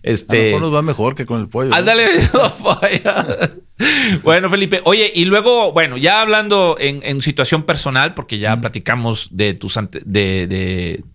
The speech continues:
Speaker 1: tu antepasado,
Speaker 2: Sí.
Speaker 1: eh, cómo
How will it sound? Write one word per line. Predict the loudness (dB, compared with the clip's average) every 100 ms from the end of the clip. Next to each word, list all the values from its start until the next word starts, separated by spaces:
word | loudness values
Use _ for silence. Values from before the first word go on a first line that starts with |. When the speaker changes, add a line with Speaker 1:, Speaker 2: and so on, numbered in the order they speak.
| -20 -4
Speaker 1:
tu | -2
antepasado, | -2 -2 -2 0 2 0 -2
Speaker 2:
Sí. | -6 -8 -2
Speaker 1:
eh, | 0 2 0 -2
cómo | -2 0 2 0